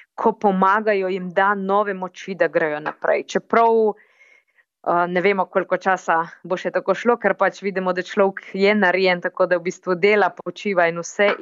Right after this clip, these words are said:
in je potreben tudi ta počitek. Tako da,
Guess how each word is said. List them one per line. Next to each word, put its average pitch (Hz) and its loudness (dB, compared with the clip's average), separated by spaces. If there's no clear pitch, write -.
in 170 -14
je 165 -2
potreben 190 0
tudi 185 -6
ta 175 0
počitek. - -10
Tako 180 -2
da, 170 2